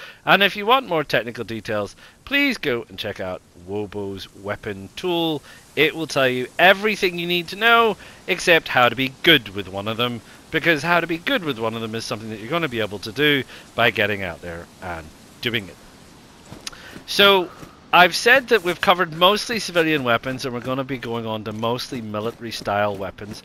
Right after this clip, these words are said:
So let's start over here with the submachine gun category. So we have here the Scorpion, and the Scorpion is probably one of the,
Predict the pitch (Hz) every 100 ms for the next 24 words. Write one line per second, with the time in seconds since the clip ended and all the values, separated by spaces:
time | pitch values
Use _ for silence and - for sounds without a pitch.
0 | - - - - 160 190 214 - 233 220
1 | 180 160 147 135 117 113 - - - 123
2 | - 131 - 139 123 123 120 - - 143
3 | 151 139 127 110 101 98 - _ - -
4 | - 117 - 110 98 85 82 - - -
5 | - 156 147 147 147 147 175 214 196 175
6 | 143 - - 123 135 117 101 95 123 135
7 | - 180 190 214 170 139 - 135 117 117
8 | 110 107 104 101 113 104 104